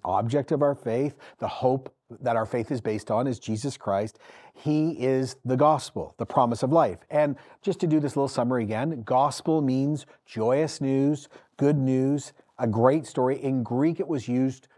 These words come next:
in secular ways, in, in two different ways. Number one, when a herald would run from a battlefield and declare, "We won the battle," that was called good news. Or when an heir was born to a king,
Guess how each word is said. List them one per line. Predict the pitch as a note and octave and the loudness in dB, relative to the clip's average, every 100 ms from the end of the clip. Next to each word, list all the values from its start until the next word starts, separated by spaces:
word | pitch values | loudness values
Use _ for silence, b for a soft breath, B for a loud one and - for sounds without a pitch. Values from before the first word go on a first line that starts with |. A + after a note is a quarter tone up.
| b _ | b _
in | C#3 D#3 A2 | -10 -6 -2
secular | - E3 E3 D3 | 0 0 2 0
ways, | B2 A#2 B2+ D#3 - - | 0 0 0 -2 -6 -10
in, | B2 G#2+ | -8 -6
in | A2+ | -8
two | - E3+ | -2 0
different | B2+ A2+ | 0 -2
ways. | G#2+ A#2+ B2 | -2 0 0
Number | C#3+ C3+ | 2 2
one, | A2+ G#2+ C3+ E3+ B B B B - | 2 0 0 -4 B B B B -2
when | C3 C3 | 0 0
a | C#3 A#2 | -2 -6
herald | - - F3+ F#3+ F#3+ | -4 2 4 6 4
would | D3 B2+ | 0 -2
run | A2+ C3+ D#3 | 0 0 0
from | - C3 | -2 -4
a | A2+ | -2
battlefield | A2+ B2+ C3+ - G#2+ G2 A2 A#2 | -2 0 -2 -4 -8 -6 -8 -8
and | A#2+ | -6
declare, | A#2+ - D3 C3 A2 | -6 -4 0 0 0
"We | F#2+ G#2+ C#3+ | -4 0 2
won | C3+ C3+ E3 D3+ | 4 2 2 2
the | C3+ | 2
battle," | C#3+ C#3+ A2+ B2 b b b | 2 4 2 -2 b b b
that | B2+ C3 | -2 -2
was | A2+ | -2
called | C3+ A#2+ G#2+ _ | -2 -2 -4 _
good | - A#2 G2+ | -4 -4 -2
news. | G2+ G2 D3 - B B B - | -4 -2 -6 -8 B B B 0
Or | D#3 D3 | 4 4
when | C3+ D#3 E3+ F3 E3+ B B - | 4 2 2 0 -2 B B -6
an | C3 - - | -6 -6 -6
heir | D#3 E3+ F3+ F#3+ | 2 6 6 4
was | F3 C3+ B2 | 0 0 0
born | A#2 C3 B2 A2 A2+ | 0 0 0 0 -4
to | - A#2 | -4 -6
a | A2+ | -6
king, | - - F#3 A2+ G#2 C3+ | -6 -2 0 0 -2 -4